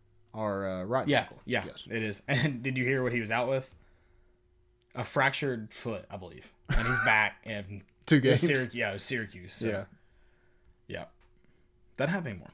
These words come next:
Speaker 2: Doesn't happen anymore.
Speaker 1: Doesn't
Speaker 2: Boys are
Speaker 1: happen.
Speaker 2: just tougher than, you know?
Speaker 1: But I, I do like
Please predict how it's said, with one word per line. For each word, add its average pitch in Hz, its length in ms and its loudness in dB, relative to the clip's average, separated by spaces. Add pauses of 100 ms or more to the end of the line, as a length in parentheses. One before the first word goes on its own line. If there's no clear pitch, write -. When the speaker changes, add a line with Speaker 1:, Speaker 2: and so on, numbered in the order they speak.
(200)
Speaker 2:
Doesn't 135 140 -4
happen 107 220 -4
anymore. - 200 -16 (120)
Speaker 1:
Doesn't 107 180 -6
Speaker 2:
Boys 202 140 12
are 185 40 8
Speaker 1:
happen. 170 140 2
Speaker 2:
just 165 100 -8
tougher 143 280 0
than, 98 140 -8
you 101 60 -12
know? 139 220 -4 (580)
Speaker 1:
But 151 240 4 (140)
I, 165 60 4
I 151 40 4
do 185 240 6
like 120 560 2